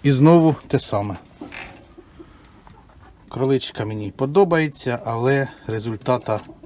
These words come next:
немає. Мабуть, піде вона вже за призначенням. Шкода. Ну, три рази підряд вона наводить кроленят.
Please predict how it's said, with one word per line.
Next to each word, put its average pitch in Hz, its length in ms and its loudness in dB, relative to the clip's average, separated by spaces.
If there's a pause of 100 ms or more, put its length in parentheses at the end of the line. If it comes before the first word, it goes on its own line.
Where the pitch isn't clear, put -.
(120)
немає. 95 420 -8 (3500)
Мабуть, 170 440 0 (760)
піде 143 240 -2
вона 120 200 -2
вже 117 340 -6
за 110 120 -10
призначенням. 98 680 -12 (2500)
Шкода. 170 540 0 (1200)
Ну, 135 120 -4 (140)
три 156 240 2
рази 135 260 0
підряд 127 520 -4 (180)
вона 123 340 0
наводить 120 380 0
кроленят. 165 540 0